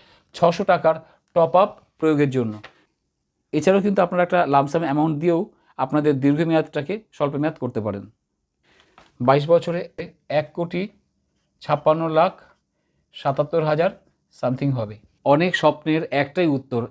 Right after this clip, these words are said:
এসআইপি। আপনি আপনার নিজের জীবনের ম্যারেজ লাইফ থেকে শুরু করে আপনার চিলড্রেন্স এডুকেশন, আপনার রিটায়ারমেন্ট লাইফ, সবই কিন্তু পূরণ করতে পারেন এই একটা এসআইপি দিয়ে। এছাড়াও আপনার বাড়ির স্বপ্ন থাকলে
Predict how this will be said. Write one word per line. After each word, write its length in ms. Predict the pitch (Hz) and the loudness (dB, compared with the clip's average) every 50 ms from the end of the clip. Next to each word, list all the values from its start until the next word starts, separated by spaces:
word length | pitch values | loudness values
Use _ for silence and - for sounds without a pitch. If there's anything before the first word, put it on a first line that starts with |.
| - _ | -8 _
এসআইপি। 800 | 143 156 165 156 - - - 127 127 131 120 - 113 104 101 - _ _ _ _ _ _ _ | -2 0 0 -2 -4 -6 -4 -2 -2 -2 -4 -6 -10 -10 -10 -14 _ _ _ _ _ _ _
আপনি 360 | - 139 143 143 - 180 190 143 | 2 2 2 2 0 -6 -2 0
আপনার 320 | 147 180 - 180 170 165 | 0 -2 0 -4 -4 -2
নিজের 280 | 156 156 147 165 156 135 | -2 -2 -2 -2 -2 0
জীবনের 440 | 139 151 151 165 170 165 170 170 165 - _ _ _ _ _ _ | -2 0 2 2 2 2 0 -2 -4 -6 _ _ _ _ _ _
ম্যারেজ 280 | 117 131 139 156 151 139 | -2 0 2 2 2 2
লাইফ 220 | 151 156 160 156 - | 2 2 2 0 -4
থেকে 160 | 175 165 165 | -4 -4 -4
শুরু 240 | 151 - 147 147 143 | -4 -2 -4 -4 -2
করে 280 | 143 - 143 139 165 - _ _ _ _ - | -2 -2 -2 -2 -4 -6 _ _ _ _ -6
আপনার 280 | 120 120 - 147 147 143 | -6 -4 -2 -4 -4 -4
চিলড্রেন্স 540 | 147 - 151 147 143 143 160 156 160 151 - | -2 0 0 2 4 2 2 2 0 -4 -4
এডুকেশন, 680 | - 135 135 143 143 139 156 151 143 - 147 147 156 156 - _ | -2 0 0 0 0 0 0 -2 0 0 0 0 0 -4 -4 _
আপনার 400 | 123 127 123 - 156 156 147 135 | 0 0 0 2 0 0 2 0
রিটায়ারমেন্ট 540 | 123 - 156 151 147 156 156 156 147 143 135 | 2 2 0 2 2 2 0 0 0 2 2
লাইফ, 300 | 123 131 147 147 - - _ _ _ _ _ | 2 2 2 -4 -8 -18 _ _ _ _ _
সবই 280 | _ - - 147 165 180 | _ -2 -2 -2 -2 -2
কিন্তু 280 | - 196 180 170 226 | -4 -4 -4 -4 -6
পূরণ 300 | 208 - - 156 151 156 | -8 -4 -2 -2 -2 -2
করতে 280 | 147 156 156 147 - 165 | -2 -4 -6 -6 -6 -2
পারেন 320 | 151 147 131 123 127 170 - _ _ _ _ _ _ | 0 2 2 2 0 -2 -6 _ _ _ _ _ _
এই 100 | 156 156 | 0 2
একটা 240 | 151 147 147 - 165 | 2 2 0 -2 -4
এসআইপি 340 | 147 - - 143 139 135 127 | -4 -2 -2 -4 -2 -2 -2
দিয়ে। 140 | 117 120 120 | -2 -4 -2
এছাড়াও 440 | - 160 175 170 - 185 196 202 | 0 -2 -2 0 2 2 2 4
আপনার 320 | 185 156 143 - 165 156 151 156 - _ _ _ _ _ _ _ _ _ _ _ _ | 4 2 0 0 -4 -4 -4 -4 -10 _ _ _ _ _ _ _ _ _ _ _ _
বাড়ির 220 | 117 127 131 147 151 | 2 4 4 4 2
স্বপ্ন 320 | - - 151 143 - 160 | 0 -2 -2 -2 -2 -6
থাকলে 420 | 151 160 151 - - 143 151 151 | -2 -2 -2 -2 -2 -6 -6 -6